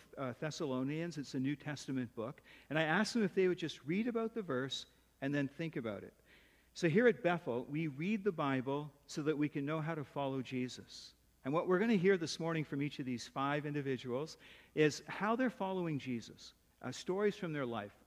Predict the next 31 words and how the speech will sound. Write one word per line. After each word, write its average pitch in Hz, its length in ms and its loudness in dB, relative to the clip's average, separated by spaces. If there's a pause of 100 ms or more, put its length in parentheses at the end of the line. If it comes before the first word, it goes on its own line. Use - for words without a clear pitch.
I 131 100 -2
love 160 260 -2
stories, 113 560 -6 (320)
and 139 120 0
they're 131 80 0
personal 123 600 -6
to 139 120 -6
each 147 280 -4
one 139 140 -4
on 135 120 -2
the 131 80 -4
platform. 120 560 -8 (760)
And 165 160 2
I 226 160 6
believe 190 320 2
this. 156 360 0
I 147 100 0
think 220 220 0
if 214 160 -2
you 170 140 0
lean 160 320 0
in 156 360 -2 (840)
and 139 100 -2
if 143 160 0
you 156 140 0
listen 165 280 -4
closely 160 640 -6
to 123 140 -10
what 117 180 -4
they 175 140 -6
say, 123 400 -6